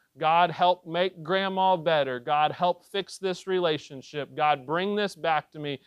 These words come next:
God, help this to work out. God, fix my job situation. God, fix this. God, fix this." And we use them as a lucky rabbit's foot when it could be all along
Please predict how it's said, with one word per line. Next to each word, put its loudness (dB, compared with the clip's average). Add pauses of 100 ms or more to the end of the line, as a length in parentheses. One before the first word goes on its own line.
(180)
God, 4
help 2
this -4
to -6
work 2
out. 0 (140)
God, 2
fix -4
my 0
job 0
situation. -8
God, 0
fix -2
this. -4
God, -4
fix -6
this." -2 (220)
And -8
we -2
use 0
them -2
as -2
a -2
lucky 2
rabbit's 0
foot -6
when -6
it -8
could -4
be -2
all 4
along 0